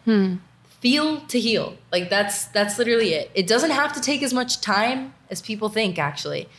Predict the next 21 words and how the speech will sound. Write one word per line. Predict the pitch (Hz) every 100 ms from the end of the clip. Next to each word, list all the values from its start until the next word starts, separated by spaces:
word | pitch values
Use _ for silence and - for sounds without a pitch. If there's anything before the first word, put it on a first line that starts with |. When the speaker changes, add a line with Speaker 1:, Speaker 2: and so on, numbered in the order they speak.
| - - -
Speaker 2:
And | 202 202 - - 196
we're | 214
gonna | 269 254
heal | 247 262 247
over | 220 220 226
and | 220
over | 214 208 214
again | 202 185 196
and | 196
again | 185 196
and | 196
again. | 185 170 160
Maybe | 190 202
you're |
gonna | 196 208
be | 190
twenty | - 185 196
years | 190 185
from | 190
now | 175 180 202
and | - 165 165